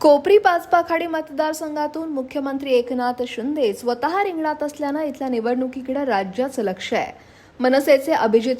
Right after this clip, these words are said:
पानसे हे रिंगणात उतरणार असून उद्धव सेना केदार दिघे यांना इथून उमेदवारी देऊन दिघे कार्ड खेळण्याच्या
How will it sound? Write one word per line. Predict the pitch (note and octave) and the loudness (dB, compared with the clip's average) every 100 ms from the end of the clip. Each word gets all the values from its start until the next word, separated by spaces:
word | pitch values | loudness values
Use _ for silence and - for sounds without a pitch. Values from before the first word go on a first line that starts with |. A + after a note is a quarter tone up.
| - | -2
पानसे | G#3 G#3+ C4+ D#4+ | -2 0 -2 -2
हे | A3 G#3+ | 0 0
रिंगणात | G#3+ G#3 A3+ C4+ | -2 0 0 0
उतरणार | C4 B3+ C4 C4 | 0 -2 0 0
असून | C4+ C4+ D#4 | -2 -4 -4
उद्धव | D#4 A3+ D4 F#4+ | -4 0 0 0
सेना | F4+ D4 C#4+ | 0 0 -2
केदार | D#4 C#4 A#3 A#3 A#3+ | -4 -6 -4 -2 -2
दिघे | A3+ G#3+ C4 E4+ A3+ - - - - | -4 -6 -4 -4 -4 -6 -14 -20 0
यांना | B3+ B3 C4+ D4+ | 4 4 2 0
इथून | C#4 C4 D4 C#4+ | -2 -2 -2 -2
उमेदवारी | G#3+ A#3+ D#4 F4+ F4+ F#4+ | 0 0 0 0 0 0
देऊन | D4 C#4 D#4 B3 | 0 0 -2 -4
दिघे | G#3 A3 D#4 | -4 -4 -4
कार्ड | E4+ C#4+ D4 | -2 -2 -2
खेळण्याच्या | D4 B3 A3+ A3 C#4 | -4 -4 -2 -4 -6